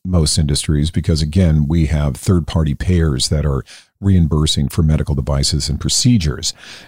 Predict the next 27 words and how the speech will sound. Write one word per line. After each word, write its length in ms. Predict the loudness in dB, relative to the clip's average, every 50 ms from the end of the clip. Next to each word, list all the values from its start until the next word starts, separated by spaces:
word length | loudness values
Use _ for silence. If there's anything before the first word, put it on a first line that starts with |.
| -2
And 120 | 0 0 2
so 240 | 4 2 4 4 2
it's 120 | 0 0 0
our 200 | 0 0 2 0
job, 540 | 0 0 2 2 2 4 2 2 2 0 0
our 120 | -2 0
mandate 460 | 0 2 2 4 4 4 2 2 0 0
really, 400 | 0 2 2 2 0 0 -2 -8 _ _ _ _ _ _
to 120 | 0 0 2
be 180 | 4 4 4
able 180 | 4 2 2 0
to 200 | -2 0 0 2
manage 520 | 2 4 4 4 4 4 4 2 0 -2
costs 500 | -6 -2 0 2 2 2 2 0 0 0
so 200 | 0 2 2 2
that 220 | 2 2 0 0 0
device 420 | -2 -2 0 0 0 0 0 0
can 160 | 0 0 0
get 140 | 0 0 -2
to 60 | -2 -4
the 80 | -4
point 200 | -2 -2 0 0
of 120 | -2 -4 -4
care 260 | -2 -2 -2 -2 -2
safe 540 | -2 0 2 2 2 2 2 0 -2 0 0
and 180 | 2 2 2
an 140 | 0 -2 -4